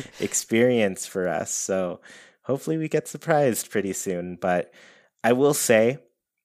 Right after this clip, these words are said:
Speaker 2: this latest update seems to be what's intended for May and June. So we're probably not going to see anything until E three,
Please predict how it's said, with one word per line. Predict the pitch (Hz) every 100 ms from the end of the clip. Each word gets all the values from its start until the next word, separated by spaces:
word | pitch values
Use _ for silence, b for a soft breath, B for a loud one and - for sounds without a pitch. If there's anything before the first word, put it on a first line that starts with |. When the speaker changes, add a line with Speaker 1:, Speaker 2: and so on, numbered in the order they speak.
| _ _ _
Speaker 2:
this | 110 -
latest | 113 107 110 107 101
update | - - 107 - -
seems | - 107 101 107
to | -
be | 107 107 107 107
what's | 95 98 95 -
intended | 101 95 - 92 95 107 107 110
for | - 98 95 92 92 92
May | 92 92 95 95 101 104 -
and | 92 92 87
June. | 92 92 95 107 127 151
So | - - 101 92 87 85 b b b b _
we're | - -
probably | - - 95 101 127 131 120 127 123
not | 120 113 113 117 117 -
going | 110 110 110 110
to | - 113
see | - - - 107 107 107 107 90
anything | - 101 104 101 - 104 104 110 104
until | - 101 104 - 110 107 107 107 107 -
E | - 101
three, | 95 - 90 92 87